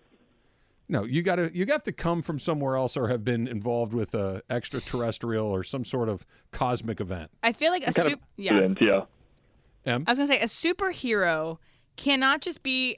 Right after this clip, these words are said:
Speaker 2: outside of, like, if they're plain as day, if they're just,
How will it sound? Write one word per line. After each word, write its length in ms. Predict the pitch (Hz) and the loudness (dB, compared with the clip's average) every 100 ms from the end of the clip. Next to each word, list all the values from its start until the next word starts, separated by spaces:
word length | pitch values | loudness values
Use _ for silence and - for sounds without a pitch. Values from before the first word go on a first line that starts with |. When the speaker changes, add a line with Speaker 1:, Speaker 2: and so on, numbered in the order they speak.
| _ | _
Speaker 2:
outside 580 | 190 214 196 - 226 240 | 2 2 0 2 4 4
of, 220 | 247 240 | 2 -2
like, 140 | - - | -4 -6
if 160 | 220 - | -6 -2
they're 360 | 233 233 220 - - | 2 2 0 -2 -16
plain 320 | - 294 339 | -4 -2 0
as 160 | 330 208 | -2 0
day, 320 | 226 233 202 | 2 4 2
if 100 | 202 | -2
they're 160 | 196 | -6
just, 600 | 185 175 214 226 247 - | -8 -6 0 0 0 -6